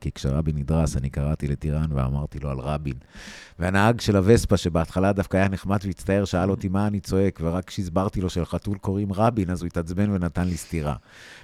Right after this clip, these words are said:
וטירן אמר לאבא שלו, "אחר זה לא עצר באדום, דרס לנו את החתול ועוד אחרי זה הביא לסיני סטירה, מה רצית, שאני אשתוק לו?" ואבא של טירן לא ענה והדליק לעצמו סיגריה, ובלי לעשות מזה עניין, הדליק לטירן גם אחת.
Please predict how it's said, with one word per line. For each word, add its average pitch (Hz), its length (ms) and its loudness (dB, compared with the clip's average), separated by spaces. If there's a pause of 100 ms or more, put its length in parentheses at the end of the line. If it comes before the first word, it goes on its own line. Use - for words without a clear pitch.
וטירן 95 380 2
אמר 113 200 4
לאבא 110 300 6
שלו, 101 180 4
"אחר 120 380 2
זה 110 120 2
לא 113 140 6
עצר 120 280 2
באדום, 104 460 4
דרס 92 300 0
לנו 104 160 0
את 98 100 -2
החתול 101 380 -2
ועוד 98 140 -2
אחרי 104 200 0
זה 98 140 0
הביא 98 220 0
לסיני 101 380 -2
סטירה, 90 460 -2
מה 107 140 0
רצית, 113 440 0
שאני 76 260 -6
אשתוק 120 360 0
לו?" 92 160 2 (600)
ואבא 95 280 -2
של 90 180 -6
טירן 90 340 -6
לא 95 200 -2
ענה 87 280 -6
והדליק 73 380 -10
לעצמו 82 340 -8
סיגריה, 76 520 -6
ובלי 78 260 -6
לעשות 82 340 -6
מזה 78 220 -6
עניין, 82 360 -4
הדליק 73 360 -10
לטירן 78 460 -6
גם 76 200 -6
אחת. - 440 -16